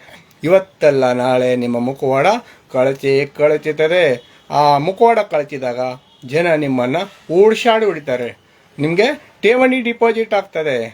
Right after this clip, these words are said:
ನಿಮ್ಮ ಮುಖವಾಡ ಕಳಚುವ ಕಾಲ ಸನಿಹ ಇದೆ. ಹಾಗಾಗಿ ನೀವು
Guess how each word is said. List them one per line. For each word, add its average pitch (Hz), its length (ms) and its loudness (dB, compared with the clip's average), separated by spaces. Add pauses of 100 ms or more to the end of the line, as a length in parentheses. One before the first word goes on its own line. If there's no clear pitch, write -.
(400)
ನಿಮ್ಮ 208 200 2
ಮುಖವಾಡ 185 420 2
ಕಳಚುವ 139 500 0
ಕಾಲ 131 260 -2 (520)
ಸನಿಹ 247 320 2 (120)
ಇದೆ. 175 240 0 (480)
ಹಾಗಾಗಿ 165 680 -2 (200)
ನೀವು 156 220 -6